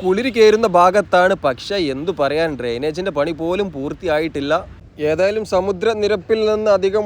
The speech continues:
ഉയരമില്ലാത്ത തൃശ്ശൂർ ഭാഗത്ത് പണികൾ തീർക്കാൻ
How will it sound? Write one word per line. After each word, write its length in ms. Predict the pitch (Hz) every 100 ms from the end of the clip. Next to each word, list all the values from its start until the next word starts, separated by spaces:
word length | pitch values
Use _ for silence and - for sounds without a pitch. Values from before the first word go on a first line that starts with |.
| 190
ഉയരമില്ലാത്ത 840 | 196 208 208 202 202 208 - 190 -
തൃശ്ശൂർ 460 | 165 165 - 196 214 190 170
ഭാഗത്ത് 420 | 175 180 185 196 175
പണികൾ 360 | 170 180 175 185 147
തീർക്കാൻ 520 | 165 170 185 180 190